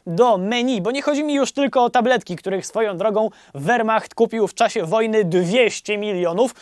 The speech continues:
czy o zastrzyki. Metę podawano też w czekoladzie. Ów słodycz nazywano nie bez powodu pancerczokolatę,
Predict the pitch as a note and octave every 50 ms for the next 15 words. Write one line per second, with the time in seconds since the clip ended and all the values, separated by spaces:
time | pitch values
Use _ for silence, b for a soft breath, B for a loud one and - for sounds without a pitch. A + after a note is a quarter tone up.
0 | B B B B - D4+ C4 - C4+ B3+ G#3 F3+ F#3 A#3+ A3 - - - - C4+
1 | A3 - - - - - b b b b b b b A3 D#4+ D4+ B3 - C#4 A#3
2 | G3 - - E4+ C#4+ C4+ G#3+ A#3+ A#3+ A#3 A3+ - A3+ A3+ G#3+ - - - b b
3 | b b - - - - - - B3 - - B3+ B3+ A#3+ G3 D3+ D3 C#3+ D3 D#3+
4 | B B B B C#4+ A#3+ F3 - - - D3 C#3 F3+ F#3 C#4+ E4 - - - _
5 | - E4 D4 A#3 B3+ G#3 C4+ C#4+ C4+ C4+ B3 F#3+ G3+ C#4 C4 B3+ A#3+ - - G#3+
6 | G#3+ B3 G#3+ A#3+ A#3+ - - A4+ G#4 G4+ E4+ A#3 - F4+ D#4 B3 - F4 C#4 -
7 | D#4+ D4 C#4 C4 A3 - G3+ E3+ D#3